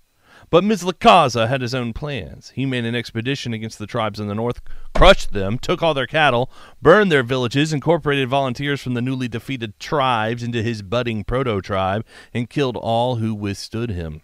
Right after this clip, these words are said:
Shaka confronted Mzilikaza about this, but Mzilikaza openly revolted against the great Shaka, grossly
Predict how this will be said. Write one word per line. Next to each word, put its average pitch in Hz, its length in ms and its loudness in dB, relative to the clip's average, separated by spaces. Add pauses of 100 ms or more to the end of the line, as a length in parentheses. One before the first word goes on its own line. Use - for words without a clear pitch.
(140)
Shaka 120 540 -2
confronted 131 580 -4
Mzilikaza 117 1000 -4 (540)
about 127 560 2
this, 85 240 -6
but 143 200 0
Mzilikaza 156 760 0 (260)
openly 180 460 4
revolted 139 640 -2
against 113 280 -6
the 120 80 -8
great 120 220 -4
Shaka, 120 480 -4
grossly 123 800 -2